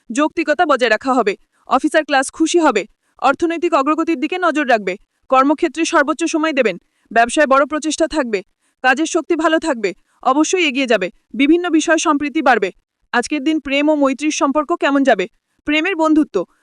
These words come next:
প্রিয়জনের সুবিধার জন্য প্রচেষ্টা বজায় রাখবে, সবার সুখ বাড়াবে, রাখবে মহাপারস্পরিক সহযোগিতা ও নিষ্ঠা, বিশ্বাস ও আস্থার সাথে সম্পর্ক মজবুত হবে, প্রেমের সম্পর্ক শক্তিশালী হবে, বন্ধুদের মুগ্ধ করবে, বেড়াতে যাবে বিনোদনে, প্রিয়জনের সামনে গুরুত্বপূর্ণ কথা বলবেন,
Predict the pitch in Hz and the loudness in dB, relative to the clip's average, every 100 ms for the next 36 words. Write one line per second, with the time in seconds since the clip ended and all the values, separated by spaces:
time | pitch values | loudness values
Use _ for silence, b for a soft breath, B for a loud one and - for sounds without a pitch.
0 | _ 294 330 349 359 - 302 302 320 311 | _ 0 2 2 -2 -2 0 2 0 -2
1 | 330 302 285 294 330 277 247 233 208 190 | -4 -4 -2 -2 2 4 4 4 2 -2
2 | 185 _ _ - 294 277 311 330 269 254 | -8 _ _ -8 0 2 2 0 2 2
3 | 214 185 - _ _ 262 277 269 349 294 | 2 0 -8 _ _ 0 2 0 -4 -2
4 | 302 311 311 311 320 311 285 254 269 302 | 0 2 2 0 -4 0 0 0 -2 2
5 | 302 262 247 - 190 - _ - 220 285 | 2 2 -2 -2 -2 -4 _ -6 0 0
6 | 339 320 320 262 - 311 339 302 320 285 | 0 2 2 2 0 -2 -2 -4 -2 -2
7 | 262 269 294 285 233 277 277 190 - _ | 0 -2 0 -2 -2 -2 0 -2 -4 _
8 | _ - 285 311 349 359 311 320 330 339 | _ -8 -2 -2 0 0 0 2 0 0
9 | - 339 311 247 262 185 - _ _ - | 0 2 2 2 2 0 -4 _ _ -4
10 | 254 277 277 302 269 240 311 262 208 185 | 2 4 4 2 0 2 2 4 2 0
11 | - _ - 262 294 359 339 359 294 277 | -6 _ -2 2 2 0 0 2 2 2
12 | 247 208 - _ _ - 277 285 294 311 | 2 0 -4 _ _ -2 0 2 0 0
13 | 320 294 311 269 277 294 277 285 302 - | 0 0 0 0 0 -2 -2 0 0 0
14 | 254 226 185 | 2 2 2